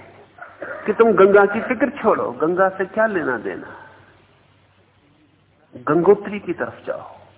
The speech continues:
जहां से गंगा जन्मती है, उस मूल उद्गम को खोजो,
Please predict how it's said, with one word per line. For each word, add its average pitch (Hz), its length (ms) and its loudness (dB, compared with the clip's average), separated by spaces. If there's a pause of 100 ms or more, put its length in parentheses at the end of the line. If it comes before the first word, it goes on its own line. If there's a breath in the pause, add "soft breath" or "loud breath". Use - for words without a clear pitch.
(1160)
जहां 160 200 -2
से 139 160 -8
गंगा 123 380 -2
जन्मती 117 580 -4
है, - 220 -20 (640)
उस 175 240 -4
मूल 143 480 2
उद्गम 123 380 0
को 107 160 -6
खोजो, - 600 -14